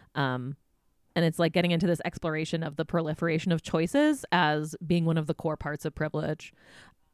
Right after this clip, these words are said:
And she says on page one twenty-seven, quote, "White guy, white people, guys especially,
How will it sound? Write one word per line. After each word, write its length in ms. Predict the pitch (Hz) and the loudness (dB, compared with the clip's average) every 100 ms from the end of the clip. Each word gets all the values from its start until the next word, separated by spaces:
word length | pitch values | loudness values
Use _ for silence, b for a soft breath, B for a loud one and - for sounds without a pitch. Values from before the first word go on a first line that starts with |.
| - | -4
And 300 | 160 156 160 | -2 0 -2
she 140 | 170 | -4
says 240 | 165 165 160 | -2 0 0
on 140 | 160 | -2
page 240 | 160 156 165 | -2 -4 -4
one 160 | 160 | -6
twenty-seven, 440 | 165 160 156 156 160 | -4 -4 -4 -4 -2
quote, 260 | 175 156 - | 0 0 2
"White 240 | 190 285 | 2 4
guy, 200 | 160 143 | 0 -2
white 300 | - 165 220 | -2 2 2
people, 400 | 185 147 156 185 - | 0 -4 -2 -4 -4
guys 200 | - 151 | -2 0
especially, 520 | 147 - 196 151 170 | 0 -4 -2 -2 -2